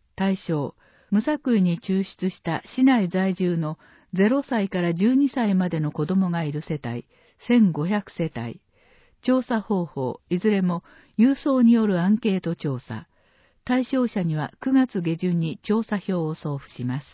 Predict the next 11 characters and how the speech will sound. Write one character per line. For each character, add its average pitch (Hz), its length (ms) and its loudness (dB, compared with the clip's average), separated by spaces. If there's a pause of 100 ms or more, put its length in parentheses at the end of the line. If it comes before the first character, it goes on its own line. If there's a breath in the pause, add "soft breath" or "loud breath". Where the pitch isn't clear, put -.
(1600)
市 277 200 2
民 220 240 4
参 208 260 0
加 196 160 -2
ワ 185 160 -2
ー 214 60 -4
ク - 100 -20
シ - 140 -8
ョ 156 60 -4
ッ - 20 -20 (140)
プ。 - 180 -8